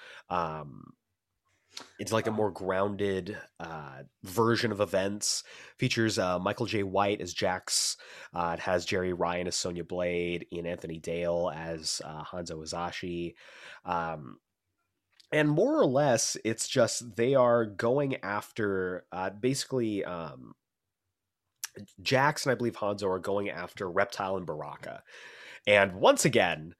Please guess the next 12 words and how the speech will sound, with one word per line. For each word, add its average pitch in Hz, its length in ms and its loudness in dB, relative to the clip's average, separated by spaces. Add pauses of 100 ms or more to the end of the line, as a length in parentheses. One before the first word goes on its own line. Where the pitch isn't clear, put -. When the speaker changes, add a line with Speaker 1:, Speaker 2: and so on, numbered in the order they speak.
(380)
Speaker 1:
my 131 140 8
boy 220 180 8
Johnny 143 300 8
Cage 101 280 4
gets - 140 2
murked, 95 500 6
like, 104 220 4
fairly 208 460 6
early 113 300 8
on 92 260 8
in 90 180 2
this 90 320 0